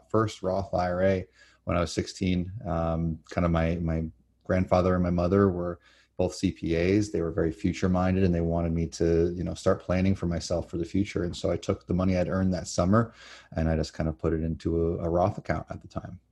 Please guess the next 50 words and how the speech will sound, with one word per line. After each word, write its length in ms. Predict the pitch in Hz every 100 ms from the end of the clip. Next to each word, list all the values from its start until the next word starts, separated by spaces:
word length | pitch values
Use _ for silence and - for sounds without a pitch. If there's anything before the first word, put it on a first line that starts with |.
| -
And 80 | 95
so 140 | -
I've 120 | 95
been 120 | 95 98
contributing 400 | 98 107 104 107
to 120 | 107
it 100 | 104
ever 160 | 98
since. 400 | 104 - 90 95
It's 180 | 104 -
been 220 | - 95
really 180 | 92 92
nice 240 | 87 90 -
to 80 | 85
work 240 | 90 -
with, 240 | 82 - - _ - - _
um, 360 | 87 80 80 85
and 260 | 87 85 82
build 300 | 92 127 139
something 400 | - 82 80 82
for 140 | -
myself. 480 | 82 80 82 101 -
But, 320 | - 87 -
um, 400 | 90 85 85 85
you 120 | 101 87
know, 80 |
fast 400 | 85 92 92 -
forward 400 | - 95 92 90 - - -
about 200 | 92 95
ten 160 | 107
years 240 | 95 95 90
from 220 | - 92
then, 300 | 90 113 110
and 160 | 95 92
unfortunately, 560 | - 98 - 98 90
both 260 | 80 92 -
my 100 | 85
mother 320 | 85 85 85
and 120 | 85
my 100 | 80
grandfather, 520 | 78 92 98 92 85 82
who 120 | 87
I'd 120 | 85
mentioned, 420 | 85 85 - 87 - _ _ -
uh, 60 | 82
they 120 | 87
had 100 | 85
actually 240 | 82 -
passed 340 | - 80 76 67
away. 340 | 82 92 82